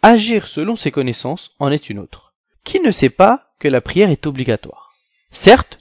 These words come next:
tout le monde connaît l'obligation de la prière, mais un grand nombre de personnes n'accomplissent pas la prière malgré cette connaissance. Il est donc clair qu'il ne suffit pas d'avoir des connaissances.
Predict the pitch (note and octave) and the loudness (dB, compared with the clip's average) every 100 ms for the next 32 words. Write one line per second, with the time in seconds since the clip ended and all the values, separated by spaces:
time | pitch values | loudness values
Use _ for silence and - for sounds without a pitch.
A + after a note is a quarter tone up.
0 | - A#3+ D3+ D#3+ B3 A#3+ C3+ C#3+ C#3+ C#3+ | -6 -2 -2 -2 -6 -6 -4 -2 -2 -2
1 | G3 E3+ C#3 C3 G#3+ E3+ G2+ - - A2+ | -2 0 2 0 0 -4 -4 -6 -10 -10
2 | - _ _ _ _ _ A#2+ A2+ G#2 - | -10 _ _ _ _ _ -2 0 0 -2
3 | G3+ A#3 A3 D#3 A#2+ G2+ - C3 - D#3+ | 0 0 0 -4 -4 -6 -2 -2 -2 -4
4 | C#3+ C#3+ C#3+ B2 A2+ - F#3+ D#3 - - | -2 -4 -6 -12 -14 -4 0 0 -2 -4
5 | A#2+ D#3 _ B2 D#3+ F3 G3 G3+ D3+ - | -2 -2 _ 0 2 2 -2 0 -2 -4
6 | C3 A2+ - - - - _ _ _ - | -8 -8 -12 -18 -20 -20 _ _ _ -2
7 | A3+ F#3 B2+ - B2+ C#3+ C4 - _ _ | 0 0 -4 -4 2 4 4 -2 _ _
8 | _ _ _ G3 F3 D3 D3+ B2+ A2+ G3+ | _ _ _ -2 -2 -2 -6 -8 2 2
9 | B2+ A#2 C3 F#3 B2 - G#2+ D3+ A2+ - | 4 2 2 -2 -4 -8 -8 -8 -12 -18
10 | - | -20